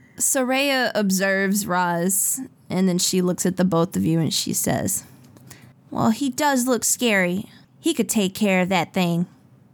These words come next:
And she kind of grips onto Roz.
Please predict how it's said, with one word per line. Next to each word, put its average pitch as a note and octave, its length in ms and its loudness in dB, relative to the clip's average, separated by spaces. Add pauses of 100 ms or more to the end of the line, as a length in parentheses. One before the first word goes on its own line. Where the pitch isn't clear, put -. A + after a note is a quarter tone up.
(600)
And - 140 -2
she F#3 180 2
kind F3 240 0
of F#3+ 160 -2
grips F3+ 300 0
onto D#3+ 240 2
Roz. D#3 600 2